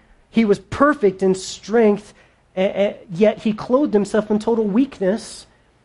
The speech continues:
Having all, he became nothing for us. So just from this one word, gold, we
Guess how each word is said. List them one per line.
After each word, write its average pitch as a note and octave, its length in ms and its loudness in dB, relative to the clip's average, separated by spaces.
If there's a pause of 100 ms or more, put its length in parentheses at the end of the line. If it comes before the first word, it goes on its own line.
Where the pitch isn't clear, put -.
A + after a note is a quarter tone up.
(400)
Having G3+ 520 2 (140)
all, G#3+ 400 4
he G#3 200 -6
became F3 600 -2
nothing F#3+ 580 -2 (480)
for E3+ 320 -4
us. - 540 -6 (640)
So B3+ 120 2
just C#4+ 320 2
from D4 140 2
this A#3 140 0
one B3+ 400 2
word, G3 500 2 (500)
gold, E3+ 520 2 (800)
we F#3+ 540 0